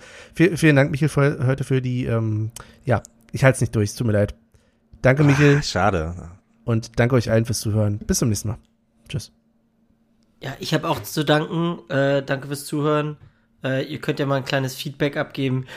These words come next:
Speaker 3: wie ich das so gemacht hab, ne? Ansonsten hört auch die anderen Podcasts, Taktik und so, Kick an, Textilvergehen und wie sie alle heißen, da gibt's genug Leute.
Speaker 1: Nicht der Textilvergehen.
Speaker 3: Was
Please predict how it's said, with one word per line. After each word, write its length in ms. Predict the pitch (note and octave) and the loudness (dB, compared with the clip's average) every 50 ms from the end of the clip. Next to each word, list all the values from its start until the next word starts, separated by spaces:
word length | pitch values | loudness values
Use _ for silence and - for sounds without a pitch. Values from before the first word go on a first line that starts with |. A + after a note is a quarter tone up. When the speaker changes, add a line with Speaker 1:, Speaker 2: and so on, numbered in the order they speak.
| B2+ A2 | -14 -10
Speaker 3:
wie 240 | C#3 C3 B2 D#3+ - | -8 -6 -4 -4 -4
ich 180 | - - - | -6 -6 -6
das 200 | - A#3+ G#3+ - | -2 -2 -2 2
so 80 | - F3 | 2 2
gemacht 400 | E3+ D#3 D3 D3+ E3 E3 - - | 2 4 4 2 0 0 -2 -2
hab, 200 | - F3+ D#3 - | -4 -4 -4 -2
ne? 240 | D3 C#3 D3+ D#3+ D#3+ - - - - - - | -4 -4 -4 -4 -6 -10 -16 -20 -20 -12 -4
Ansonsten 720 | C#3+ D#3 E3 E3 F3 F3+ F3 - - - F3+ E3+ E3 D3+ C3+ | -2 -2 0 0 0 0 -2 -6 -6 -4 -4 -2 -2 -2 -2
hört 200 | E3+ F3 F3 F3 | -2 -2 -2 -2
auch 60 | D#3 | -4
die 140 | - - - | -4 -4 -4
anderen 240 | D#3 D3+ D#3+ D#3+ D#3 | -2 -2 -2 -2 -2
Podcasts, 680 | - E3 D3+ - - - D#3 D3 C#3+ C#3+ C#3+ - _ | -2 -6 -6 -6 -6 -4 -2 0 0 -2 -4 -10 _
Taktik 360 | - - E3+ D#3+ - D#3 C3 - | -4 -4 -4 -4 -4 -10 -8 -6
und 100 | C#3+ B2+ | -8 -6
so, 240 | C3 C#3 C#3+ C#3+ C#3+ - - - | -4 -4 -4 -4 -4 -8 -12 -14
Kick 300 | - - D3+ C#3+ - - | -10 -10 -10 -10 -10 -8
an, 500 | D3+ D#3+ D3 D3 C#3+ C#3+ C#3 C#3 C#3 C#3 - | -4 -2 0 0 0 0 -2 -4 -8 -12 -16
Textilvergehen 1040 | - - D#3+ - - - D#3 D3+ C3+ - D3+ C#3 B2+ C3+ C3 C3 C3+ C3+ C#3 C3 C3 - - _ _ _ _ _ _ _ _ _ _ - | -10 -10 -10 -8 -8 -6 -4 -6 -4 -2 -4 -4 -4 -2 -4 -2 -2 -2 -2 -4 -6 -12 -20 _ _ _ _ _ _ _ _ _ _ 2
und 220 | A3 F#3 E3 C#3 | 4 4 4 2
wie 80 | D#3 D#3+ | 0 0
sie 140 | D3 G3 G3 | 2 4 4
alle 260 | F3+ D#3+ D3+ D3+ C#3+ | 4 4 4 4 4
heißen, 460 | C#3 C#3+ D3 D3 B2+ C3 D3 D3 C#3 | 4 4 4 2 2 -2 -4 -4 -2
da 100 | C3 C#3 | -2 -4
gibt's 240 | C3 C3+ B2+ - - | -4 -4 -8 -12 -10
genug 280 | - D#3+ D3 D3 C#3+ D3+ | -8 -6 -6 -6 -4 -2
Leute. 340 | D3 C#3+ C#3+ C#3 C#3 - A#2+ | 0 0 0 0 -2 -4 -2
Speaker 1:
Nicht 220 | A2+ A#2 A#2 - | -2 -2 0 2
der 120 | C#3 C3 B2 | 0 0 2
Textilvergehen. 920 | - C3 A#2+ A2+ - - - - G#2+ A2 A2 - G#2+ G2+ G2 G2 A2 D3+ - | 2 -2 -2 -2 -4 -8 -8 -4 -6 -6 -4 -4 -6 -6 -6 -8 -10 -12 -12
Speaker 3:
Was 140 | - - | -10 -12